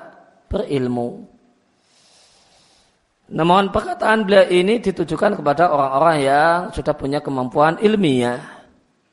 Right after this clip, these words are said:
Karena beliau mengatakan, "Liqaumin arafu al-isnad wa sihhatahu."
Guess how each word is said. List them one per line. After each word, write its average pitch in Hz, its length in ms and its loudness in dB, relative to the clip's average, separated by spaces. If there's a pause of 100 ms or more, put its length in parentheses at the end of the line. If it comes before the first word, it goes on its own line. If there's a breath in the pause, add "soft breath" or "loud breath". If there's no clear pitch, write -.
(300)
Karena 127 160 -10
beliau 143 240 -2
mengatakan, 143 800 2
"Liqaumin 131 720 -2
arafu 151 720 -2
al-isnad 139 840 -2
wa 131 80 -6
sihhatahu." 123 1120 -8